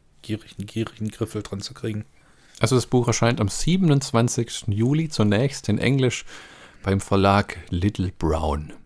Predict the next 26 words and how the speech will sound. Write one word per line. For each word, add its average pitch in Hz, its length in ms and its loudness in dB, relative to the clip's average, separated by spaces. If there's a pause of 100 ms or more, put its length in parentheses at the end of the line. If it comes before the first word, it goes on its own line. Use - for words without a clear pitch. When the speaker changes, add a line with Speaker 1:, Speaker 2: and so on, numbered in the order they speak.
(140)
Speaker 1:
Ein 90 720 -8
Garant 95 380 -6
für 90 220 -10
Qualität. 92 760 -10
Speaker 2:
<laughs> - 1160 -6
In 135 100 6
New 139 60 10
York 135 320 8
machen 131 240 6
die 120 100 2
Kinos 160 520 4
ab 170 240 2
dem 143 160 4
fünften 127 480 0
März 113 320 0
zweitausendeinundzwanzig 104 1040 0
endlich 131 320 -4
wieder 117 200 4
auf, 127 260 2
dürfen 139 340 0
allerdings 120 500 2
nur 127 80 4
mit 135 160 6
fünfundzwanzig 143 960 2
Prozent 117 420 0
Kapazität 110 840 0